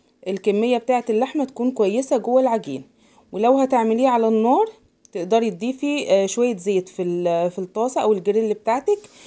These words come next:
وعليها قطعة من اللية، وتقدري بقى تحمريه كده على النار. وعايزة اقول لكم على نار هادية علشان اللحمة بتاعتك تستوي. وطبعًا اللية هتديله طعم حلو جدًا،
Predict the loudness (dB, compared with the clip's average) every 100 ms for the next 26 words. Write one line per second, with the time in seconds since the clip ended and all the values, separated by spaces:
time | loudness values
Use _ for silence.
0 | -20 -8 -2 4 4 4 0 2 2 2
1 | 2 2 0 0 -2 -6 _ _ _ _
2 | _ _ -8 0 2 4 2 4 2 0
3 | -2 -2 -2 0 2 2 2 0 0 2
4 | 0 0 0 0 0 0 -2 0 0 -2
5 | -2 -4 -4 -4 -2 -4 0 2 2 0
6 | -2 -4 -8 -6 -6 -8 -10 -10 -8 -6
7 | -6 -8 _ _ _ -14 -2 0 2 0
8 | 0 0 0 2 2 0 -8 -6 -4 -2
9 | 2 2 2 -2 -4 -2 -4 -8 2 2